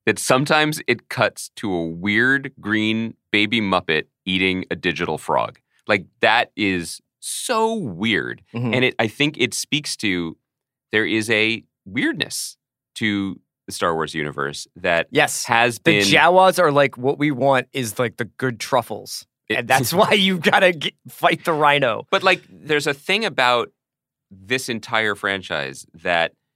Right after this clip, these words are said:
Speaker 1: because Star Wars changed everything,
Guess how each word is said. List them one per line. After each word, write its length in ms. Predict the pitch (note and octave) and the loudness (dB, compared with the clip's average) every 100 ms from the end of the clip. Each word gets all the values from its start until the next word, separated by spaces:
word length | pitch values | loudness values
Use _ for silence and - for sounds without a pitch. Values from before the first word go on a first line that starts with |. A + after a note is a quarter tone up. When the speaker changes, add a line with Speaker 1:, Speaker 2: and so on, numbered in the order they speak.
| _ - | _ -16
Speaker 1:
because 800 | G2+ - D#3 C#3 D3+ D3+ - - | -14 -8 -2 0 0 -4 -10 -12
Star 300 | - B2 A2+ | -6 -2 0
Wars 240 | G#2+ G2 | -2 -6
changed 600 | - - C3 A#2 A2+ G2+ - | -8 -10 -6 -6 -6 -10 -6
everything, 640 | A2 F#2 F#2 - C#2 B1+ | -6 -4 -8 -6 -10 -10